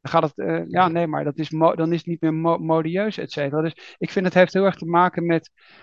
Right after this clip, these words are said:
en dat is het thema waar jij ook heel erg sterk mee bezig bent, naar binnen gaan en, en jezelf afvragen, ja, waar zijn we nou in, waar zou in, waar zijn we in hemelsnaam mee bezig? Maar waar ben ik ook zelf in hemelsnaam mee bezig?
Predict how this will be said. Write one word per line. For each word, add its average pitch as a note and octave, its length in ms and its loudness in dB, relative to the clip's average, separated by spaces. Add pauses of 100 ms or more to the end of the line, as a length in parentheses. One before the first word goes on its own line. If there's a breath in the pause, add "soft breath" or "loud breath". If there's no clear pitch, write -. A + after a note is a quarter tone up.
(280 soft breath)
en D3 100 -6
dat D#3 120 0
is C#3+ 60 -6
het - 180 -12
thema D#3 220 4
waar D3 120 2
jij D#3+ 140 6
ook G3+ 100 2
heel E3 120 2
erg C#3+ 120 2
sterk D3 240 0
mee C#3+ 120 -2
bezig C#3 380 -2
bent, D#3+ 300 -2 (840 soft breath)
naar D3 340 2
binnen A3+ 300 6
gaan F3+ 500 -2 (380)
en, E3 220 0
en F3 160 0
jezelf E3 320 0
afvragen, E3 380 2
ja, E3 100 4
waar E3 120 2
zijn E3+ 140 2
we F3 60 0
nou E3+ 180 2
in, D#3+ 140 0
waar D#3 160 0
zou E3 260 2
in, D#3 200 0
waar D#3 200 4
zijn D3 300 2
we D#3+ 200 2
in G3+ 120 -2
hemelsnaam G3+ 420 -2
mee G3 100 -4
bezig? G#3+ 400 -4 (200 soft breath)
Maar D#3+ 180 4
waar E3 160 4
ben E3+ 200 4
ik E3+ 140 0
ook E3+ 200 0 (160)
zelf G3+ 420 4
in F3+ 100 0
hemelsnaam C#3+ 600 -2 (360)
mee C#3 220 -2
bezig? C#3 440 -4